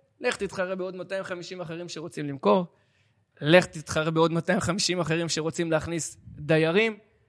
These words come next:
השוק לא יתרומם. עכשיו, דבר נוסף, הקבלנים גם קצת מעקמים את הדרך וגם לא אומרים לך שאם אתה רוצה למכור לפני, אז אתה צריך, א', להסב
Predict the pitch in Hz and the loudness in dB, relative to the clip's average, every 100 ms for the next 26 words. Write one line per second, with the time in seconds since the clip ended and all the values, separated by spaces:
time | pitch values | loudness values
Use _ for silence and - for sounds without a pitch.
0 | _ 156 151 180 175 175 170 147 127 - | _ -4 -2 -2 -2 -2 -4 -10 -12 -14
1 | _ _ - 143 160 185 202 202 190 214 | _ _ -6 -4 0 0 0 -4 -4 0
2 | 202 202 - _ _ _ - 170 156 156 | 0 -2 -12 _ _ _ -14 -6 -4 2
3 | 175 214 233 226 220 _ _ 156 160 170 | 2 2 -2 -4 -12 _ _ -8 -4 -4
4 | 170 147 _ _ _ _ _ _ - - | -6 -16 _ _ _ _ _ _ -10 -2
5 | 208 208 190 190 202 190 175 170 170 170 | 0 2 2 0 -8 -4 -2 -2 -4 -6
6 | 151 147 151 170 208 185 185 214 196 151 | -8 -6 -4 -2 -2 0 0 0 -4 -4
7 | 151 156 _ _ _ _ _ _ _ _ | -8 -10 _ _ _ _ _ _ _ _
8 | - 139 - - 214 196 190 156 143 - | -6 -4 -6 -8 -6 -6 -4 -6 -8 -8
9 | 180 170 156 - 170 151 139 139 - 214 | -6 -6 -8 -8 -10 -8 -10 -12 -14 -8
10 | 240 214 220 _ _ _ _ _ _ 147 | -6 -6 -10 _ _ _ _ _ _ -12
11 | 143 139 151 165 180 - 175 175 165 - | -10 -10 -6 -6 -6 -4 -4 -2 -4 -8
12 | 147 147 - 180 | -10 -10 -10 -10